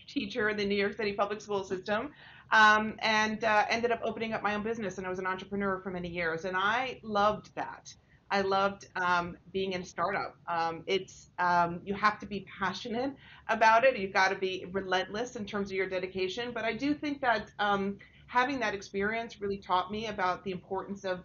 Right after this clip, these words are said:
growing something and building something. And, um, and, um, and that's what ended up le-, leading me into the pharmaceutical area. I ended up going on the advertising side of the business. And then from advertising, ended up switching over to the marketing side of the business.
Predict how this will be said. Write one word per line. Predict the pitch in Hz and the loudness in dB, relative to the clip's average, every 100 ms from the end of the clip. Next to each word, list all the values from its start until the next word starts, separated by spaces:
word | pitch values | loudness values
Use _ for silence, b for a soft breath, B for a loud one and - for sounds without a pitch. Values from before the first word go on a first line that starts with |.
| 175 | -14
growing | - 175 185 175 | 0 0 0 -6
something | - 160 147 156 160 - - | -6 -8 -6 -10 -10 -10 -8
and | 185 | -6
building | 190 190 185 | -4 -4 -6
something. | 180 165 160 160 160 - B B - | -6 -10 -8 -10 -12 -16 B B -2
And, | 202 190 185 185 | 2 2 0 0
um, | 190 175 175 175 170 - | 2 4 2 -2 -8 -4
and, | 202 196 190 196 | -2 -2 -4 -4
um, | 196 180 180 175 - | 0 0 0 -6 -2
and | 202 202 | 0 4
that's | 226 240 | 4 2
what | 240 | -2
ended | 226 220 | 0 -2
up | 214 | -2
le-, | 208 208 208 | -2 -4 -4
leading | 220 214 | -6 -2
me | 202 202 | 0 0
into | 220 240 240 233 | -2 -6 -6 -8
the | 196 | -8
pharmaceutical | 185 185 185 - 180 - 165 | -4 -4 -4 -6 -6 -6 -4
area. | 165 147 135 | -4 -4 -10
I | 139 | -8
ended | 170 180 | -4 -4
up | 180 | -2
going | 180 180 - | -2 -4 -4
on | 170 175 | -4 -4
the | 185 - | -6 0
advertising | 247 233 220 196 185 | 0 0 -4 -4 -4
side | 196 175 | -2 0
of | 170 | 0
the | |
business. | 165 165 160 - - B B | -4 -4 -6 -12 -18 B B
And | 170 185 | -6 -4
then | |
from | 185 202 | -2 0
advertising, | 202 226 233 214 185 185 | 2 4 2 0 -2 -4
ended | - 196 | -6 -4
up | 196 | -6
switching | - 196 190 185 | -6 -10 -4 -6
over | 185 | -4
to | 202 | -6
the | |
marketing | 202 220 202 196 | -2 -2 -2 -6
side | 196 170 | -4 -6
of | 165 | -6
the | 165 | -6
business. | 165 151 165 - | -6 -6 -14 -18